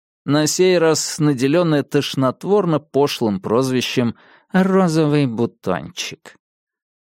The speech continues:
Присутствие сей барышни на нескольких страницах кряду не вызвало у меня желания немедленно придушить её, каковое желание вызывали многие из юных, целомудренных, по-диккенсовски примерных героинь вроде крошки Дорит.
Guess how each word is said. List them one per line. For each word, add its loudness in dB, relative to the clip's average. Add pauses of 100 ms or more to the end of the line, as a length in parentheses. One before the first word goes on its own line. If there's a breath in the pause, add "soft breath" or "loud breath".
(200)
Присутствие 0
сей 2
барышни 0
на 0
нескольких -2
страницах -2
кряду -2 (320)
не 4
вызвало 2
у 2
меня 2
желания 2
немедленно 2
придушить 0
её, -2
каковое 2
желание 2
вызывали 0
многие 0
из -4
юных, 2
целомудренных, 0
по-диккенсовски -2
примерных 0
героинь 0
вроде 2
крошки -2
Дорит. -4